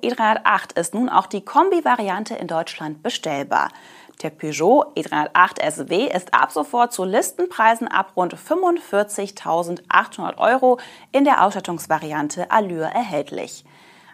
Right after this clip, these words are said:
Damit ist der Kombi exakt eintausend Euro teurer als die seit Anfang Juli bestellbare Limousine. Gegenüber dem Schwestermodell Astra Electric liegt der Basispreis des Peugeot E dreihundertacht beim Fünftürer sogar um rund eintausendneunhundert Euro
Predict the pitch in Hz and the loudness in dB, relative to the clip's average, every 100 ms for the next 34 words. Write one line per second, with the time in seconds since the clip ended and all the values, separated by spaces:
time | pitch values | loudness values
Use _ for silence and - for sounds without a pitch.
0 | - 160 160 196 349 - 294 226 208 196 | -6 4 4 4 0 0 0 0 2 4
1 | 233 349 - - - - - 302 - 285 | 4 2 -2 0 -2 -2 0 0 0 0
2 | 277 262 - 208 185 - 269 294 202 - | 0 0 0 0 -2 0 4 6 4 4
3 | 180 - 170 156 - 330 381 285 262 170 | -2 -4 -4 -4 0 0 2 0 0 -2
4 | 196 208 190 190 165 156 160 151 175 151 | -4 -4 -6 -8 -8 -8 -4 -4 -2 -4
5 | 135 190 190 139 - - - - - - | -4 -6 -4 -6 -4 -8 -10 -20 -20 -20
6 | - - - 165 139 165 156 147 - - | -20 -12 -2 -2 0 4 4 2 -4 2
7 | 156 233 254 262 247 - 170 185 - 165 | 2 4 2 4 4 4 2 2 0 0
8 | 151 180 - 302 - 185 269 - 202 - | 2 0 0 -2 -2 -2 -4 0 0 0
9 | 160 269 320 - 233 240 262 196 - 165 | -2 -2 -4 -6 0 0 0 -6 -10 -8
10 | 160 190 208 - 175 151 147 - 185 - | -4 -2 -4 -4 -6 -4 -2 2 4 4
11 | - - - - 180 175 - 349 - - | -2 -16 -20 -2 2 2 0 -6 -6 -6
12 | 180 208 - 175 190 202 - 175 165 165 | 2 4 4 2 2 2 0 -4 -2 -2
13 | - - 175 - 156 147 - 147 151 208 | -2 0 0 0 -6 -6 -6 -2 0 -2
14 | - 214 240 294 403 | 0 2 4 2 2